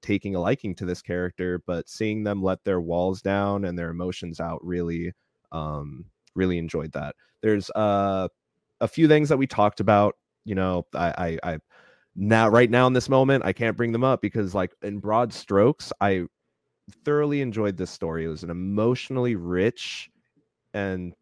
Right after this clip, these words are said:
um, satisfying story to experience, in my opinion. So on that accolade, I'm giving it an A. Where are you gonna put it for storytelling?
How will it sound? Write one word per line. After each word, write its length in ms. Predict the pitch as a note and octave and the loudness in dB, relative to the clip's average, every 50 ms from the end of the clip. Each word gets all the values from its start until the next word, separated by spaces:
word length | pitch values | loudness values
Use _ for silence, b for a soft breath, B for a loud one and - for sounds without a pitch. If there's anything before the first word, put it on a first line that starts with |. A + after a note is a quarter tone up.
| _ _ _ - | _ _ _ -6
um, 380 | F#2 F#2 F2+ F2 E2+ E2 E2 | -4 -2 -2 -4 -6 -8 -10
satisfying 580 | - - A#2 G#2 G2 G2 - - A2 G2 F#2+ F2+ | -6 -2 -2 -2 -2 -2 -6 -6 -6 -6 -6 -6
story 280 | - - F2+ F2 E2+ D#2+ | -6 -4 -4 -2 -4 -4
to 80 | - F#2+ | -4 -6
experience, 520 | D#2 - - - E2+ D#2+ E2 D2+ - - - | -8 -8 -8 -8 -8 -6 -8 -10 -12 -12 -12
in 60 | E2 | -10
my 120 | E2 E2 | -10 -10
opinion. 460 | E2 - - D2 D#2 D#2 - - - - | -8 -10 -10 -12 -12 -14 -14 -16 -18 -12
So 380 | - - F2 D#2+ D#2+ D#2+ F2+ b b b b b b b | -6 -4 -4 -4 -4 -6 -8 b b b b b b b
on 280 | - F#2 F#2 F2 F2 F2 | -2 -2 -2 -2 -4 -2
that 360 | E2+ G2 G2 G2+ G#2 G#2 G2+ - _ _ _ _ | 0 2 4 4 4 2 0 -2 _ _ _ _
accolade, 520 | G2+ G2+ G2+ - - G2+ G2+ G2 G2+ G2+ F#2 | 0 0 2 0 0 0 0 2 2 2 0
I'm 140 | F2+ F#2 F2 | 0 0 0
giving 260 | F2+ F2 F2 E2+ E2 | -2 -2 -2 -2 -4
it 80 | D#2+ | -6
an 100 | E2 E2 D#2+ | -6 -6 -4
A. 320 | E2+ F#2 G2+ A2 C3 D#3 - _ _ _ _ _ _ _ - | 0 0 2 2 2 0 -4 _ _ _ _ _ _ _ -18
Where 420 | - D#3+ G2 F#2+ F#2+ F#2+ F#2+ F#2+ | -12 -6 -2 0 2 2 4 2
are 60 | F#2+ | 2
you 120 | F#2+ F#2 E2 | 2 0 -2
gonna 180 | F2 E2+ E2+ | -2 -4 -4
put 180 | - - F#2 E2 | -4 -4 -4 -4
it 100 | E2 - | -4 -6
for 120 | - E2 | -10 -10
storytelling? 720 | - - - D#2 C2+ C#2+ - - C#2 A#1 A#1+ C#2+ F#2 A#2+ | -8 -8 -8 -8 -8 -10 -10 -10 -10 -10 -12 -14 -16 -18